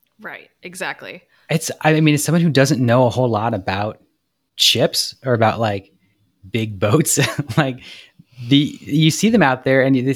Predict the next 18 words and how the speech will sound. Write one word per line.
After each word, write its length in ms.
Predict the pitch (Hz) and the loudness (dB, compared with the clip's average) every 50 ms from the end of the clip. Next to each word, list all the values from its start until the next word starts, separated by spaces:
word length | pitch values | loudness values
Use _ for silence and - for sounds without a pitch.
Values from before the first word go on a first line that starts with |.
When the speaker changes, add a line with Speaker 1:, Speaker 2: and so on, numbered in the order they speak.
| - - - | -4 -8 -4
Speaker 2:
you 180 | - 143 143 143 | 0 0 0 2
feel 160 | - 156 151 | 2 0 2
like, 160 | 147 143 - - | 2 0 0 2
"Oh, 200 | 220 180 127 113 | 2 2 2 4
they're, 360 | 131 151 147 139 135 135 - - | 2 2 2 2 0 -2 -2 0
they're 120 | 135 131 | 0 0
safe. 380 | 127 - 185 127 98 92 - - | 2 2 2 2 2 0 -6 -8
They're 120 | 101 101 | -10 -8
just 280 | 98 110 104 - - - | -6 -6 -8 -8 -8 -8
in 140 | 127 117 | -4 -2
the 80 | 110 104 | -2 0
water. 440 | 101 120 127 117 104 85 82 - - _ _ _ _ _ _ _ - | 0 2 2 2 0 -2 -8 -12 -16 _ _ _ _ _ _ _ -10
Um, 380 | 107 101 104 104 101 98 92 | -6 -6 -4 -4 -4 -6 -6
it 180 | - 113 110 - | -8 -10 -6 -4
should 240 | - - - 135 120 | -4 0 0 0 0
be 100 | 123 113 | 0 0
so 200 | - - 113 95 | 0 0 -2 0
easy." 420 | 113 123 123 107 107 92 90 - | 0 0 0 0 -2 -6 -8 -10